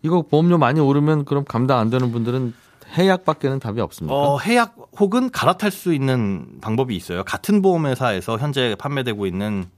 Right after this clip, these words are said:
Speaker 2: 지금의 실손으로 전환할 수는 있는데,
Speaker 1: 음.
Speaker 2: 어, 사 세대 실손이죠. 그런데 사 세대 실손 같은 경우에는 기존 보험에 비해서 비급여에 대한 보장이 줍니다. 줄어들고 개인별 할증 제도가 있다는 게 특징이에요. 그러니까
Speaker 1: 음.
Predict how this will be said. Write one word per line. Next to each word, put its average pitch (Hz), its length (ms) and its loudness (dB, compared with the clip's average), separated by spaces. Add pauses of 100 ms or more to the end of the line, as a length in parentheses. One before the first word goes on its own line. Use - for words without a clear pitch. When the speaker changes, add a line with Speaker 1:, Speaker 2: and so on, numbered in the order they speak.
Speaker 2:
지금의 160 420 2
실손으로 135 480 -4
전환할 143 420 -2
수는 123 240 -4
있는데, 87 640 -4
Speaker 1:
음. 67 260 -14 (140)
Speaker 2:
어, 95 260 -4
사 113 180 -2
세대 165 200 0
실손이죠. 107 580 -8
그런데 120 200 -6
사 113 160 0
세대 156 200 -4
실손 147 240 -4
같은 131 260 -4
경우에는 120 360 -4
기존 120 340 -4
보험에 104 300 -4
비해서 95 480 -4 (300)
비급여에 147 500 2
대한 101 240 -2
보장이 95 320 -4
줍니다. 120 480 -2 (160)
줄어들고 104 680 -4 (240)
개인별 180 400 2
할증 226 340 -2
제도가 165 280 -2
있다는 104 220 -6
게 90 60 -6
특징이에요. 87 640 -8 (100)
그러니까 - 300 -2
Speaker 1:
음. 71 60 -8